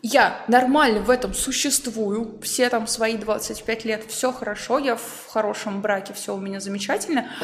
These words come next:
А потом вдруг мне в жопу кольнуло, я иду к психотерапевту, и он мне говорит: «Наська, расскажи». И я говорю: «Вот я делюсь всю свою жизнь,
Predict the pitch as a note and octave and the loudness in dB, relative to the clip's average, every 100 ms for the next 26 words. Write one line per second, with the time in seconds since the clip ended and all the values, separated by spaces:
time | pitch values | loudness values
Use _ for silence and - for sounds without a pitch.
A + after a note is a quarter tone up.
0 | - A#3+ C#4 C#4+ C#4+ C4 C4+ B3+ B3 A#3 | 0 4 4 4 2 -2 0 0 0 2
1 | B3 A#3 A3+ A3 C4+ F#4+ C4+ - - - | 2 4 2 2 2 2 2 0 -10 -6
2 | A3+ A#3 A#3 C4+ - - B3 A#3 A#3 A3+ | 4 6 6 -2 -6 -4 -4 -2 0 0
3 | B3 F4 - G#3 - G#3 G#3+ A3+ A3+ A#3+ | 0 -2 -2 -10 -4 -2 -2 -2 0 2
4 | G#3+ G#3+ - - - _ B3 A#3+ - G#3 | 2 -2 -12 -20 -20 _ 0 0 -4 -10
5 | - C4+ C4+ G3+ - - _ - G3+ G3+ | -6 -4 -4 -6 -10 -20 _ -6 -4 -4
6 | G3 F#3+ A3 A#3 A#3 G#3+ A3 A3 A#3+ - | -6 -6 -10 -4 -4 -2 -6 -8 -10 -14
7 | - - A#3 A3+ A3 G#3+ G3+ A3 B3 A#3+ | -14 -10 -8 -6 -4 -4 -4 -4 -4 -4
8 | A3+ | -10